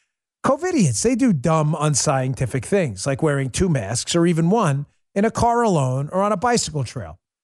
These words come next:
because they think doing those things will somehow protect them from the worstest plague ever.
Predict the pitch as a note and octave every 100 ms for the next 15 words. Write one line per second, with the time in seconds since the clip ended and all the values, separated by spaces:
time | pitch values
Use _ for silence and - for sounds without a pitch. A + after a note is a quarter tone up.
0 | _ _ _ _ - D#3 C3 D3 B2 C#3+
1 | - D4 A#3 E3 C#3+ C#3 - C#3 C3+ D3+
2 | - C#3+ B2 B2+ D#3 - G#3+ - F3 D3+
3 | - D3+ D3 C#3+ A#2+ E3+ F3+ - D3+ -
4 | - - D#3 C3+ B2+ A#2 D#3 C3+ -